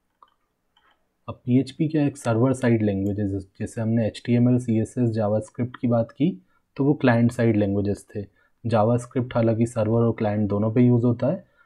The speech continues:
but पीएचपी is specially for server side। ठीक है, और ये जो है वेब डेवलपमेंट के लिए होता है। इससे हम डायनामिक, अ, वेब डिज़ाइनिंग कर सकते हैं, मतलब इसमें हमारा डेटाबेस भी आ जाता है।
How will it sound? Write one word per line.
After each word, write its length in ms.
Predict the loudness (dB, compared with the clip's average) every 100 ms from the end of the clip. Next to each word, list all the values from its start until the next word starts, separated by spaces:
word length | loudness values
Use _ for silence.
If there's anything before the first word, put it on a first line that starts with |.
| _ -4
but 140 | -4 -2
पीएचपी 560 | 2 4 4 0 2
is 80 | 2
specially 580 | 0 -6 -4 -2 2 2
for 220 | 2 -6 -4 -2
server 240 | 0 0 -4
side। 240 | -6 -6 -8 _ _ _ _ -4
ठीक 140 | 0
है, 120 | 2 2
और 160 | 0
ये 200 | 2 4
जो 140 | 4 4
है 220 | 4 2
वेब 280 | 2 2 0
डेवलपमेंट 540 | 0 0 2 2 4
के 60 | 2
लिए 140 | 4
होता 260 | 4 2 -4
है। 180 | -4
इससे 260 | -6 -10 -4
हम 160 | 0 2
डायनामिक, 520 | 2 2 0 -2 -8 _ _ _ _ _ -8
अ, 140 | -4
वेब 260 | 0 0 2
डिज़ाइनिंग 460 | 2 2 2 2 2
कर 140 | -2
सकते 400 | -4 -6 -6 -2
हैं, 160 | 0 0
मतलब 260 | -2 -2
इसमें 280 | -4 -4 -4
हमारा 240 | -2 0
डेटाबेस 640 | -2 -2 0 0 2 2 2
भी 160 | 0
आ 120 | -2
जाता 400 | -2 -6 -8 -6
है। 160 | -6 -8